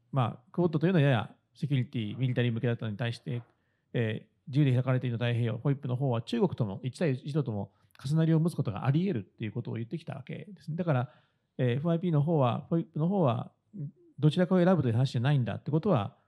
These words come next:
言ってきたんですが、今それをちょっとこう、また難しい局面に入ってはいるんだけれども、言葉を分ける可能性があるの、言ってもですね。で、二つ目はですね、その、えー、アセアンというものを、を、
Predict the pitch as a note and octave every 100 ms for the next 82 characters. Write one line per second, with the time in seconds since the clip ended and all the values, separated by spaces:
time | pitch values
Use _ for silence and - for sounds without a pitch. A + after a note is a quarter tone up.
0 | _ _ - C3+ - E3+ D#3+ - A2 -
1 | E3 A2+ G#2+ A#2+ C#3 G#3 C3+ E3 E3 -
2 | B2 C3+ A#2+ A2 B2 C3 C#3 - _ _
3 | - C#3+ C3+ C3+ D3+ C#3 A#2 A2 C3 A#2
4 | B2 F#3 E3+ F3+ F3+ A3 - E3 A3 E3
5 | D#3+ A#3+ E3+ G#2 - B2 A#2 A2+ A2 A#2
6 | G3 - - - _ _ - D#3 - -
7 | A#3+ A#3+ A#3+ E3+ A#2 - B2+ A2+ A2 B2+
8 | B2 A#2+ B2+ _ _ _ _ _ _ _
9 | _ - D3+ C3 - G3 A3 C4 A#3+ C3+
10 | G#2+ _ - D3 C#3 C3+ C3+ C3 B2 -
11 | - C#3 B2+ A#2+ D3 C#3 D#3